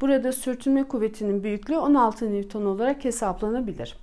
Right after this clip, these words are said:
Bu durumda sürtünme kuvvetinin yaptığı iş sürtünme kuvveti çarpı yer değiştirme yani eksi altmış dört joule olarak ifade edebiliriz.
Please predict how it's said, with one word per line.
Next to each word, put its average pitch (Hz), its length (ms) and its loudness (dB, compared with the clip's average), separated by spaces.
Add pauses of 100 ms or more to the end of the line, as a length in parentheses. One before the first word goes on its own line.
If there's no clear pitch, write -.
(220)
Bu 269 160 4
durumda 330 340 8
sürtünme 302 560 2
kuvvetinin 262 480 0
yaptığı 202 480 2
iş 269 260 0 (240)
sürtünme 302 520 2
kuvveti 233 440 -2
çarpı 202 380 0
yer 214 360 4
değiştirme 294 560 2
yani 262 480 4
eksi 269 520 0 (100)
altmış 269 440 2
dört 294 220 6
joule 233 260 -2
olarak 233 400 0
ifade 214 420 2
edebiliriz. 190 640 -4